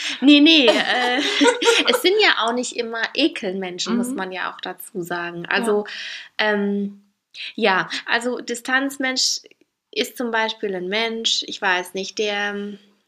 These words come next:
Speaker 1: Mensch, dem ich aus irgendeinem Grund nicht vertraue, weil ich ihn zum Beispiel irgendwie als egoistisch einschätze oder skrupellos oder auch so ein bisschen als unverschämt empfinde, also der so die normalen Konve-,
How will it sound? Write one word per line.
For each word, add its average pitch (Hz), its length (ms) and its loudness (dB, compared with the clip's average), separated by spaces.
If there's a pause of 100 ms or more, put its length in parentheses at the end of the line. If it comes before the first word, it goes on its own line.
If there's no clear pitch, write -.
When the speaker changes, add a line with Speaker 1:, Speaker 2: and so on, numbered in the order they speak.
(120)
Speaker 1:
Mensch, 247 380 -2
dem 226 180 0
ich 214 120 -4
aus 214 140 -6
irgendeinem 226 420 2
Grund 220 500 -4 (340)
nicht 214 280 0
vertraue, 202 840 -2 (960)
weil 226 220 4
ich 240 180 -2
ihn 240 160 -4
zum 220 220 -8
Beispiel 202 560 0
irgendwie 196 840 -4
als 180 400 -6
egoistisch - 640 -4
einschätze 202 1040 -4
oder 180 840 -4
skrupellos 214 1160 -2
oder 185 320 -2
auch 180 140 -2
so - 160 -10
ein 180 80 -2
bisschen 180 320 -6
als 160 160 -8
unverschämt 226 800 0
empfinde, 208 540 0
also 180 280 2
der 180 220 -4
so 180 140 -8
die 175 200 -4
normalen 185 480 -2
Konve-, 175 580 -6